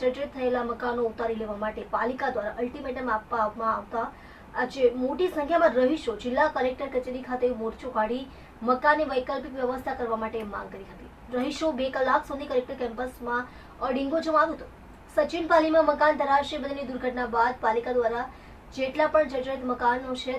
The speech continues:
તે ઉતારી પાડવા માટે નોટિસો પણ આપવામાં આવી રહી છે, જેમાં સચિન કંસાળ ખાતે આવેલ ગુજરાત સ્લમ ક્લિયરન્સ બોર્ડના એકસો એકોતેર જર્જરિત થયેલ બિલ્ડિંગો ઉતારી લેવા માટે પાલિકા દ્વારા જી પી એમ સી એક્ટની કલમ બસો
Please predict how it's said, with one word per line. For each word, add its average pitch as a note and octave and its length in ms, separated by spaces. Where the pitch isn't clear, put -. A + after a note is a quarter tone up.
તે C#4 160
ઉતારી A#3 380
પાડવા B3+ 260
માટે A#3+ 240
નોટિસો A#3 500
પણ A#3 220
આપવામાં B3 380
આવી B3+ 200
રહી C4 180
છે, D4 220
જેમાં B3+ 260
સચિન C4+ 400
કંસાળ B3 460
ખાતે C4 180
આવેલ A#3+ 260
ગુજરાત B3+ 480
સ્લમ B3+ 320
ક્લિયરન્સ A#3+ 400
બોર્ડના A3 340
એકસો D4 260
એકોતેર C4+ 340
જર્જરિત B3 420
થયેલ B3 260
બિલ્ડિંગો A#3 460
ઉતારી C4 300
લેવા A3 200
માટે - 480
પાલિકા D4 460
દ્વારા C4 420
જી B3+ 220
પી C4+ 100
એમ B3+ 120
સી C4+ 220
એક્ટની B3 340
કલમ B3 380
બસો B3+ 340